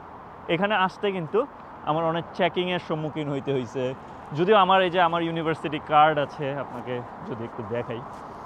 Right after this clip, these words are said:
এই, এই, এই যে, এই যে এটা, এটা হচ্ছে আমার ইউনিভার্সিটি কার্ড, এইচআইটি। এর-, এরকম কার্ডগুলো দেখানোর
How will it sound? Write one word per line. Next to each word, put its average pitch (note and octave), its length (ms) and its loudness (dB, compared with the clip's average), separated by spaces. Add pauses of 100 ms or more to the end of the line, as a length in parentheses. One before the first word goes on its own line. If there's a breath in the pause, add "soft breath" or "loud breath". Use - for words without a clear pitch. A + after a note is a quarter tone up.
(140)
এই, E3 140 2
এই, F3 220 0
এই F#3 200 0
যে, D#3+ 140 4
এই D#3+ 80 4
যে C3+ 240 2
এটা, D3+ 120 0
এটা F3 220 2
হচ্ছে E3+ 160 2
আমার D#3+ 200 4
ইউনিভার্সিটি D3 520 0
কার্ড, C#3 420 -2
এইচআইটি। C3 500 0 (1200)
এর-, G#3 140 6
এরকম A3+ 400 4
কার্ডগুলো G3+ 580 6
দেখানোর G3 400 2